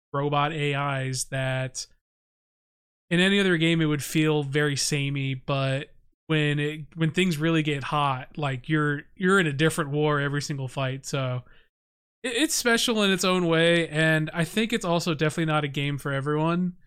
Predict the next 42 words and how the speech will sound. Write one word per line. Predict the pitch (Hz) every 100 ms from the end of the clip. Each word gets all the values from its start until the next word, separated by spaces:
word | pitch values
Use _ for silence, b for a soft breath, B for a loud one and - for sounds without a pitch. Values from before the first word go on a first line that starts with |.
| b _ _
but | 160
I |
think | 170 214
that's | 208
also | 170 165 175
why | 143 143 143
it's | 139
so | 156
successful. | 139 139 - 139 - 127 123 - _ _ _ _ _ _ _
And | 156 147 147 143 143 147 - _
I | 175 175
definitely | 202 220
have | 202
those | 175
days | 156 160
where | 156
it's | 147
hot | - 160 147
and | 139
cold | 156 151 143
for |
me | 156 143
as | 135
well, | 131 135 151 170
where | 160 143
I'm | 135
just | 143 -
like, | 143 -
<sighs> | - - - - - _ _ _ _ _
you | 247
know, | 269
I | 302
don't |
know | 339 330
if | -
I'm, | 262 220 214 - _ _ _ _ _ _ _ _ _ _
uh, | 208 -
it, | 196 196 214 -
it, | 240 220
it, | 220 208 226
it's | 202 233
like | 214